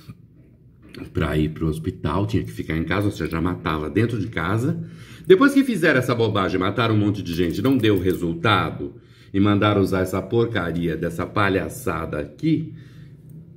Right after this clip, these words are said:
porque isso é um protesto, vocês sabem disso,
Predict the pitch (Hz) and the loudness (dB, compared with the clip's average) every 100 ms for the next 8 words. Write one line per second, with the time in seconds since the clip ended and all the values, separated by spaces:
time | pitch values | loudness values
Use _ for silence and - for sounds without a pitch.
0 | - 80 80 87 87 85 85 78 110 127 | -8 -6 -4 4 4 4 -2 0 0 2
1 | 110 85 80 76 78 82 80 76 76 80 | 2 0 -2 -6 -4 -6 -6 -4 -2 2
2 | 143 196 - 98 - | 4 4 2 -2 -4